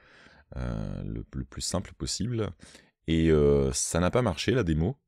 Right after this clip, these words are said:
mais sachez qu'il a eu l'explication après. C'est qu'il utilisait, euh,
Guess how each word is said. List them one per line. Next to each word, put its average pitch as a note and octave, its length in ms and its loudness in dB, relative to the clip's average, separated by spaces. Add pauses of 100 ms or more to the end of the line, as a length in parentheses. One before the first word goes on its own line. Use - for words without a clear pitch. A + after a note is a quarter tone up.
(120)
mais D#2+ 220 0
sachez - 440 -2
qu'il F2 500 0
a D#2 60 6
eu G2 100 4
l'explication F2+ 640 -2
après. - 280 -4 (380)
C'est - 180 -8
qu'il D#2+ 320 -2
utilisait, E2 520 0
euh, C#2+ 400 4